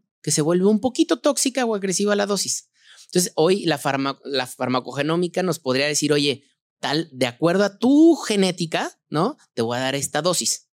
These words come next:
¿no? Así estamos empezando a ver la parte de la medicina o de la, de los fármacos.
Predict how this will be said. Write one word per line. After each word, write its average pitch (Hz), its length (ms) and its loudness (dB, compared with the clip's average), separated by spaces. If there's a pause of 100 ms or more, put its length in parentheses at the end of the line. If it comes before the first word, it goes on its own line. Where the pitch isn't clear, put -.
(140)
¿no? 135 220 -2
Así 151 160 -2
estamos 247 340 0
empezando 208 520 0
a 165 40 2
ver 151 180 2
la 151 120 -4
parte 143 260 -4
de 135 120 2
la 120 100 0
medicina 120 520 -2
o 151 40 -2
de 120 80 0
la, 110 200 0
de 117 100 -4
los 104 320 -4
fármacos. 226 520 -4